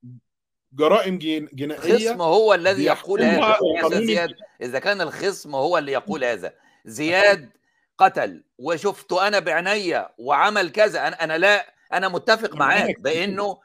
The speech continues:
Speaker 2: بأنه،
Speaker 1: هرجع بقى،
Speaker 2: آه، من،
Speaker 1: هرجع
Speaker 2: من،
Speaker 1: للجزء
Speaker 2: نعم.
Speaker 1: الثاني.
Speaker 2: اتفضل،
Speaker 1: هرجع
Speaker 2: اتفضل.
Speaker 1: للجزء الثاني.
Speaker 2: اتفضل، اتفضل.
Speaker 1: إنه إذا إحنا عندنا اتفاق إنه في جرائم حتى مجرمة بالقانون المفروض ما تبقاش مجرمة.
Speaker 2: بالتأكيد.
Speaker 1: كل الجرائم المتعلقة بالنشر،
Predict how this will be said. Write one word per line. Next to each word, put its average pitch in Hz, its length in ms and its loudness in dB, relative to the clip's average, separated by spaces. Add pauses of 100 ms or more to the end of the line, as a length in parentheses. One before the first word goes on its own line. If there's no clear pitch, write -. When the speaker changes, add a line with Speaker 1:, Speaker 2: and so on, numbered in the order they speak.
(320)
Speaker 2:
بأنه، 175 600 -2
Speaker 1:
هرجع 185 320 4
بقى، 220 140 0
Speaker 2:
آه، - 80 -2
من، 165 220 0
Speaker 1:
هرجع 165 280 -2
Speaker 2:
من، - 0 -
Speaker 1:
للجزء 208 460 0
Speaker 2:
نعم. 226 100 -2
Speaker 1:
الثاني. 131 180 -6 (260)
Speaker 2:
اتفضل، 160 340 -4
Speaker 1:
هرجع 190 240 2
Speaker 2:
اتفضل. 175 60 0
Speaker 1:
للجزء 170 280 -4
الثاني. 127 300 -6
Speaker 2:
اتفضل، - 160 -8 (100)
اتفضل. - 240 -10
Speaker 1:
إنه 151 200 -6 (260)
إذا 202 400 2
إحنا 196 220 -4
عندنا 165 360 -2
اتفاق 208 460 -6
إنه 165 140 -8
في 202 160 -4
جرائم 185 340 2
حتى 190 260 -6
مجرمة 180 400 -2
بالقانون 196 440 -4
المفروض 170 340 -6
ما 170 100 -8
تبقاش 143 340 -14
مجرمة. 120 280 -14
Speaker 2:
بالتأكيد. 139 640 -8
Speaker 1:
كل 208 240 6
الجرائم 196 420 4
المتعلقة 175 600 -2
بالنشر، 147 460 -10